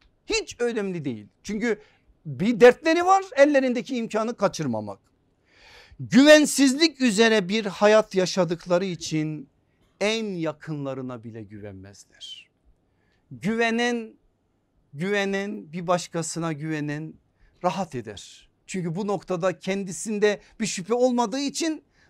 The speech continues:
rahat bir hayatı vardır. Ama hep şüpheci, ya bunun arkasında ne var, şu olur, bu olur, bu benim aleyhime bir şey mi yapıyor, böyle bir şey mi çeviriyor?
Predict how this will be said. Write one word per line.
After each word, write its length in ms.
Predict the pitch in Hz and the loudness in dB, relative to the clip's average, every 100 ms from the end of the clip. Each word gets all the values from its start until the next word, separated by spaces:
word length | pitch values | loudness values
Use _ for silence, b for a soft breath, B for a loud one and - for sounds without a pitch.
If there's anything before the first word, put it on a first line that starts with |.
| - | 0
rahat 300 | 302 339 - | 2 2 0
bir 40 | |
hayatı 460 | 247 208 170 156 135 | 2 4 2 0 -6
vardır. 420 | 117 110 107 - _ b b | -8 -8 -14 -20 _ b b
Ama 260 | 262 302 254 | 6 6 4
hep 220 | 302 - | 2 0
şüpheci, 540 | - - 165 175 139 | -12 -8 -2 -2 0
ya 180 | 180 160 | -2 -2
bunun 220 | 185 190 | -4 -4
arkasında 600 | 175 165 175 - 170 165 | -4 -6 -10 -10 -8 -6
ne 180 | 165 160 | -4 -6
var, 140 | 156 143 | -6 -8
şu 200 | - 165 | -8 -8
olur, 340 | 165 156 151 | -6 -8 -6
bu 100 | 160 | -6
olur, 200 | 156 151 b b | -6 -8 b b
bu 120 | 180 | -4
benim 240 | 175 180 165 | -2 0 0
aleyhime 440 | 165 165 165 156 | 0 0 -2 -4
bir 40 | |
şey 200 | 143 175 | -6 -6
mi 120 | 170 160 | -4 -2
yapıyor, 440 | 151 - 165 143 | -4 -4 -6 -2
böyle 300 | 170 165 160 | -2 -2 -6
bir 40 | |
şey 220 | 160 180 175 | -8 -6 -6
mi 100 | 165 | -6
çeviriyor? 500 | 170 160 160 165 | -6 -4 -4 -6